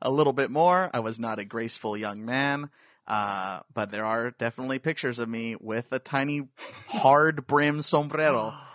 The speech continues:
Speaker 1: Uh, I mean, that also just exists in general because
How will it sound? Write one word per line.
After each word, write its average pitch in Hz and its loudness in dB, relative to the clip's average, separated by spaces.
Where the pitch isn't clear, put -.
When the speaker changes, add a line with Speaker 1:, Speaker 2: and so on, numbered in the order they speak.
Speaker 1:
Uh, 95 -4
I 117 -4
mean, 110 -8
that 117 0
also 104 -6
just - -12
exists 104 -10
in 107 -8
general 127 0
because 143 -6